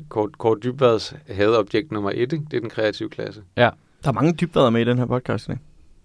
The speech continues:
Speaker 1: Ja, det er både Carsten og Kåre.
Speaker 2: Ja.
Speaker 1: Vi har ikke nævnt Tobias endnu.
Speaker 3: Og Kasper, Jesper og Jonathan.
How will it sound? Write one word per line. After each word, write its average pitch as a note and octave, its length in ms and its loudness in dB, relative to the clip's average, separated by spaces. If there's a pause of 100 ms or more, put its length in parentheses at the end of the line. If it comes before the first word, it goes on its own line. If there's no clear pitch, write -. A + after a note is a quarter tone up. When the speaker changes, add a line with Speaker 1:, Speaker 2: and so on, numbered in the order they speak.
(240)
Speaker 1:
Ja, C3+ 140 4
det D3+ 80 0
er C#3 60 4
både D3+ 160 2
Carsten D3+ 340 2
og C#3+ 60 -2
Kåre. D3 320 4 (240)
Speaker 2:
Ja. B2+ 140 2 (1040)
Speaker 1:
Vi A#2+ 80 -6
har B2 60 4
ikke D3 120 2
nævnt D3 180 4
Tobias C3+ 340 -2
endnu. A2+ 180 -8 (120)
Speaker 3:
Og A2 220 -6
Kasper, B2+ 300 0
Jesper B2 280 2
og B2 40 0
Jonathan. C3 340 -2